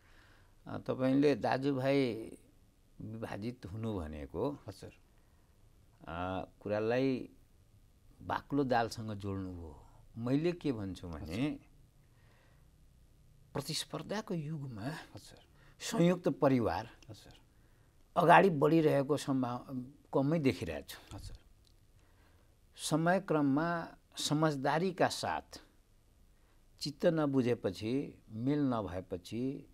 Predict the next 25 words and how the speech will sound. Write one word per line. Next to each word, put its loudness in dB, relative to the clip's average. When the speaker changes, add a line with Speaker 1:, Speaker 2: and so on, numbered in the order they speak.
Speaker 1:
उत्पादनमा 0
ह्रास 2
भएपछि, -2
उत्पादनको -2
काममा 2
सक्रियता 2
नभएपछि 2
दाजुभाइ -2
भिन्न -6
भएर -4
छुट्टा 4
छुट्टै 2
उत्पादनमा -2
संलग्न -2
हुन्छन् -6
र -4
त्यो -6
घर -6
प्रगति -6
गरेको -6
हुन्छ, -8
गर्दछ। 0
Speaker 2:
हो, 0
अवश्य। -10
Speaker 1:
यो, 2